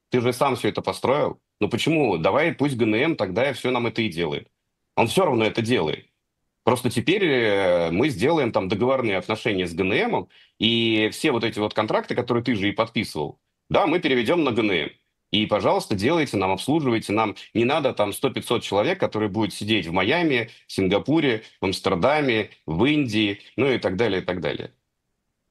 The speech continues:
И абсолютно логичная история. И опять-таки Роман Анин это всё абсолютно прекрасно знает. Ну, в смысле, от меня он знает. Три с половиной часа мы потратили не просто так.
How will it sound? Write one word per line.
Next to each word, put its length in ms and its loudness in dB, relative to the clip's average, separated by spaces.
И 640 2
абсолютно 460 0
логичная 480 0
история. 440 0
И 60 2
опять-таки 460 -2
Роман 280 2
Анин 240 0
это 360 -4
всё 340 2
абсолютно 720 0
прекрасно 520 -4
знает. 360 -4
Ну, 80 0
в 40 -4
смысле, 280 0
от 100 -6
меня 260 0
он 80 -6
знает. 380 -6
Три 120 2
с 60 -4
половиной 300 0
часа 280 0
мы 120 0
потратили 420 0
не 120 0
просто 320 -2
так. 200 -4